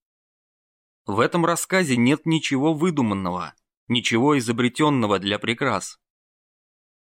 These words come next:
Иногда я писал подробно, иногда сокращенно, смотря по тому, как мне служила память.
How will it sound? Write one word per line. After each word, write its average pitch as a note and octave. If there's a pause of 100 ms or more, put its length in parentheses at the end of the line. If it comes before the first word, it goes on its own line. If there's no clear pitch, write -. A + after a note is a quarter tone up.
(120)
Иногда G#2+
я C#3+
писал A#2
подробно, A2 (340)
иногда A#2+
сокращенно, G2 (360)
смотря B2
по A#2+
тому, C3+
как C3+
мне B2+
служила C3+
память. G#2+